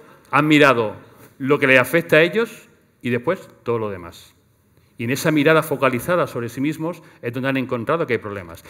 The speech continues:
Y la desigualdad es mala siempre y para todos, para los hombres también. Por lo tanto,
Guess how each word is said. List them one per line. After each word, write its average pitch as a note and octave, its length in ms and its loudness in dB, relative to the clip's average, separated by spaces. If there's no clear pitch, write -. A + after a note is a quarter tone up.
Y C3+ 80 -4
la D3 100 6
desigualdad C#3+ 760 2
es E3 240 -6
mala C#3+ 340 -2
siempre - 640 -6
y D3+ 80 -8
para A2 240 -6
todos, G2 300 -12
para A2 200 -2
los G#2 160 -8
hombres D3+ 240 -6
también. E2+ 320 -18
Por B2 120 -6
lo A#2 100 -4
tanto, D3+ 420 0